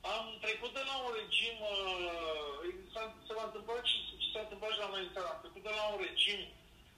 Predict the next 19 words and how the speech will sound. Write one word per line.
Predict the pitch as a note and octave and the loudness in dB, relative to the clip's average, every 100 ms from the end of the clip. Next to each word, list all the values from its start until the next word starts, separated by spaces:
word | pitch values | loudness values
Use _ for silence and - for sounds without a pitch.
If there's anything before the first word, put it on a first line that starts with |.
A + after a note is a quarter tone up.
| - | 2
dictatorial, | F3+ - G3+ F#3+ F#3 E3+ F#3+ F#3+ F3+ E3 | 2 4 0 0 0 2 2 2 0 -2
uh, | D#3+ D3+ C#3+ C#3 B2+ B2 | -2 -2 -4 -4 -6 -8
tipurile | - - F#3 E3+ - | -10 -6 -2 -2 -2
socialist, | - - D#3 D3+ F3 - - C#3 C#3 | 0 2 2 2 2 -2 -4 -6 -4
uh, | C3 A#2+ - - - - - - | -2 -4 -8 -20 -20 -20 -8 0
care | D3 E3+ | 2 2
nu | F#3 | 4
mai | F3+ F3 | 2 2
ținea | - F3+ F#3 | 0 2 4
nici | F#3 E3+ | 2 2
de | E3 | 0
ruși, | F3 F3 | 0 2
nici | F3 F3+ | 2 2
de | F3 | 0
nu | D#3 - | 0 0
știu | C#3+ C3+ | 2 4
ce, | D3+ D3+ F#3+ F#3 | 4 4 2 0
dar | D#3+ D#3 D3+ | 0 2 0
avea | E3 | -2